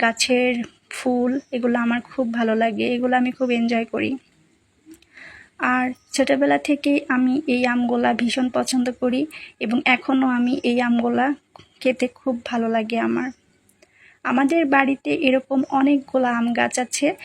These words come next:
বিভিন্ন জাতের আম গাছ আছে। এটা হচ্ছে ফজলি আম। আর অন্যান্য যে আম গাছগুলো আছে, হিমসাগর, তারপরে অন্যান্য যে আমগুলো আছে, সেগুলাও অনেক টেস্টি খেতে, but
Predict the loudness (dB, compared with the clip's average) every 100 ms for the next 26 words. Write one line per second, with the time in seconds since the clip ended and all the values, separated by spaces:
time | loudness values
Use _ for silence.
0 | -20 -8 0 2 4 4 4 0 2 0
1 | 0 0 0 0 -4 -4 -2 0 0 0
2 | -2 -2 -2 -4 -6 0 0 -2 -14 -20
3 | _ 4 4 4 0 0 -2 -4 -10 _
4 | _ -4 -4 0 2 2 4 2 2 0
5 | 0 0 0 0 -2 2 2 2 -4 -2
6 | 0 -2 -2 -2 0 0 0 0 -2 0
7 | 0 0 0 -6 -16 -20 _ -4 -4 -2
8 | -2 0 0 2 2 0 0 0 2 0
9 | 0 2 2 2 -2 -2 -2 -2 -2 -2
10 | 0 0 0 0 0 -2 -6 -4 -2 -2
11 | -4 -2 -2 0 0 0 -4 _ _ -6
12 | -2 -2